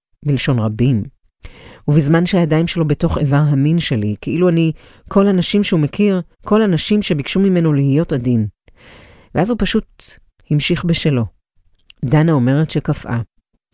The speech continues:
שחשה שהיא משחזרת את ההשתקה הנובעת מתוך האונס. אבל אם המטפל אומר כזה דבר,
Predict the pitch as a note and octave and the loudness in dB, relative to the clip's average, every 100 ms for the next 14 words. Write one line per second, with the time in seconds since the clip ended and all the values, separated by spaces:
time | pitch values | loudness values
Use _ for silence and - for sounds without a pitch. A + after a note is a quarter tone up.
0 | - - - - - D3+ D3+ D#3 E3+ D#3 | -20 -20 -20 -12 -6 0 0 0 0 0
1 | D3+ - D3+ C3 D3 D#3 E3+ D#3+ D3 - | 0 -2 -4 0 0 2 0 -2 -2 -4
2 | E3 D#3 D3 C#3+ C#3+ B2 B2+ C#3+ B2+ C#3 | -4 0 0 2 0 0 -2 -2 -2 -2
3 | - C3 B2 A2 - - - _ _ _ | -4 -4 -2 -4 -6 -14 -16 _ _ _
4 | - - - - - C3 C#3+ G#3+ G3+ F#3+ | -20 -20 -20 -18 -6 0 2 2 2 -2
5 | - F3+ E3+ C3 A2+ - A#2+ A2+ G#2+ A2 | 0 0 2 0 -2 -4 -2 -2 -2 -2
6 | G#2+ A2+ | 0 -2